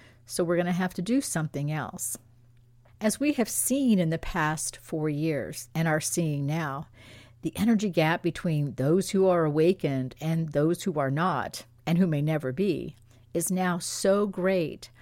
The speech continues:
that we can no longer afford to wait to try to fill in the gap with our own energy or delay our soul mission to accommodate them. And do we even want to?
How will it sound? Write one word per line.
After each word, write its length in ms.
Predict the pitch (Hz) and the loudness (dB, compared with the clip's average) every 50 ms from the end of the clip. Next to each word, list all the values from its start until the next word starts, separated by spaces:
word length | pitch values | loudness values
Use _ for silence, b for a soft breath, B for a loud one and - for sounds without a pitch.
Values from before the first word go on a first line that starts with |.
| B B B B B - | B B B B B -6
that 160 | - - - 196 | -4 -4 -2 0
we 120 | 196 208 | -2 -2
can 280 | 202 - - 214 208 196 | -4 -4 -2 0 2 2
no 200 | 202 208 233 247 | 2 2 2 2
longer 440 | 220 202 202 196 208 220 208 196 | 0 0 0 2 2 2 0 0
afford 580 | - 175 - - - 190 190 185 165 151 156 - | -2 -4 -6 -4 -2 0 2 2 2 2 -2 -6
to 160 | - - - | -10 -10 -10
wait 600 | 190 160 151 160 170 175 165 - - - - - - _ b b b b - | -10 -4 -2 0 0 0 0 -2 -6 -12 -18 -18 -18 _ b b b b -16
to 80 | - - | -14 -12
try 340 | 185 - - - 185 190 214 | -12 -10 -8 -4 -2 -2 0
to 120 | 214 202 | -2 -2
fill 400 | - - - - 196 202 208 202 | -4 -6 -4 -2 0 0 0 -2
in 180 | - - 190 180 | -2 0 0 0
the 80 | 180 | 0
gap 380 | 170 160 180 175 170 175 175 - | 0 0 0 0 0 -2 -4 -4
with 160 | 170 160 - | -6 -4 -4
our 180 | 160 151 147 - | -4 -4 -4 -4
own 240 | - 156 160 156 147 | -4 -4 -4 -2 -2
energy 600 | 143 143 147 156 165 - - 143 - - - B B B B B B B B - | -2 -2 -2 -4 -6 -6 -8 -10 -10 -10 -12 B B B B B B B B -2
or 160 | - 190 190 | 0 2 2
delay 520 | 165 190 175 170 170 180 202 226 240 240 - | 2 2 2 2 4 4 4 4 2 2 0
our 120 | 208 190 180 | -2 -4 -4
soul 440 | - - - - 220 226 247 285 262 | -4 -6 -4 -2 0 2 2 2 2
mission 480 | 185 160 151 - - - 143 143 151 | 2 0 0 -4 -4 -6 -6 -6 -6
to 180 | - - 180 165 | -6 -6 -6 -6
accommodate 720 | 165 - - - 202 202 240 262 190 160 135 113 123 - | -6 -8 -8 -6 -4 -4 -2 -2 -2 0 -2 -2 -2 -4
them. 300 | - 147 98 85 113 160 - - - - - - - b b b b b b b b b b b b b - | -8 -10 -10 -10 -12 -12 -14 -16 -20 -20 -20 -20 -20 b b b b b b b b b b b b b -6
And 100 | 170 170 | -4 0
do 120 | 202 247 | 0 2
we 160 | 262 294 294 294 | 2 2 2 0
even 420 | - 151 147 131 156 180 202 190 | 0 0 -2 0 0 -2 -2 -2
want 240 | - 247 320 370 - - | -2 -4 -4 -4 -8 -8
to? 340 | - - - - - 156 | -8 -6 -6 -6 -8 -8